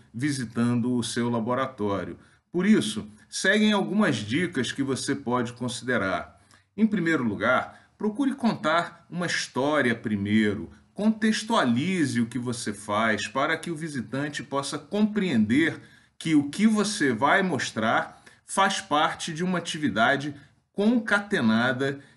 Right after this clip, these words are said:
de pesquisa. Depois, procure preparar um roteiro para a visita,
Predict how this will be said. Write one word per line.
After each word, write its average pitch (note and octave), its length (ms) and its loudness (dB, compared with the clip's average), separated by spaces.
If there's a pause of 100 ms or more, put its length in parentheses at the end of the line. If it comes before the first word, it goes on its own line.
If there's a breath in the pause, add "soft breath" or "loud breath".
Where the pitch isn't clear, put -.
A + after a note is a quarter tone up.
(100)
de G2+ 180 -8
pesquisa. A2 960 -2 (420 soft breath)
Depois, E3+ 800 2 (260 soft breath)
procure B3+ 400 0
preparar D#3 920 2
um E3+ 180 -6
roteiro D#3 800 2
para B2 260 2
a - 20 2
visita, G#2+ 840 -2